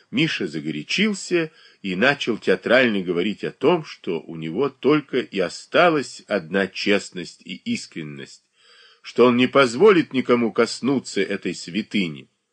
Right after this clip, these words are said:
что никто не смеет подозревать его во лжи. Он даже расплакался,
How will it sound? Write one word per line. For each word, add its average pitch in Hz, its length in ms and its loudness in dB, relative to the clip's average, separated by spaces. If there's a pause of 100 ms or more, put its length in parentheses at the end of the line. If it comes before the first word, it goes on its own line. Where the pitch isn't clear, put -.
(600)
что - 400 0
никто 110 580 4
не 214 200 2
смеет 113 840 2
подозревать 98 760 0
его 92 200 -2
во 87 140 -2
лжи. 78 440 -10 (840)
Он 92 120 -4
даже 104 220 4
расплакался, 110 1040 0